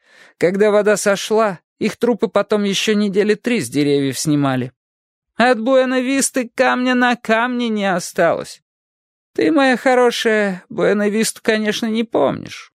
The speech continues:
У них воду подавали в стаканах, на которых были нарисованы рыбы-ангелы». Она перевернула страницу. «А, гляди-ка, видишь этот слепок мёртвого пёсика?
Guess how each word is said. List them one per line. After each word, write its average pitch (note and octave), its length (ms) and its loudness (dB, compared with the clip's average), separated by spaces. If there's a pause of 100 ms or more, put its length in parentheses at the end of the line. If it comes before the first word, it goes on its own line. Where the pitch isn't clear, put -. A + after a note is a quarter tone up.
У G4 100 -4
них G4 180 -2
воду E4+ 380 0
подавали D3+ 500 2
в - 80 -8
стаканах, E3+ 680 -2
на F#3+ 100 -6
которых F#3+ 360 0
были F3 240 0
нарисованы E3+ 680 2
рыбы-ангелы». A#2 800 0 (960)
Она A#2 240 0
перевернула G2+ 540 -2
страницу. G2 680 -4 (640)
«А, C#4+ 300 2
гляди-ка, B3 640 -2 (480)
видишь E4 300 2
этот F3+ 220 -4
слепок - 680 -4 (120)
мёртвого G#3+ 560 0
пёсика? - 680 -4